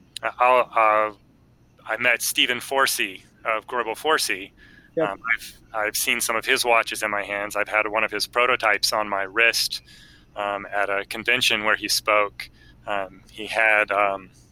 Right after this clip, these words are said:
Speaker 1: his G M T,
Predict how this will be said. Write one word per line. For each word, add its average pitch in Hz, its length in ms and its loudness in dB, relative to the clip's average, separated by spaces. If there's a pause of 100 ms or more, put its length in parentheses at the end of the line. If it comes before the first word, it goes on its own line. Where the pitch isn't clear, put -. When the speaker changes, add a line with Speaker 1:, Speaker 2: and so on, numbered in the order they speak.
(1500)
Speaker 1:
his 113 180 -4
G 123 280 4
M 107 220 0
T, 110 540 0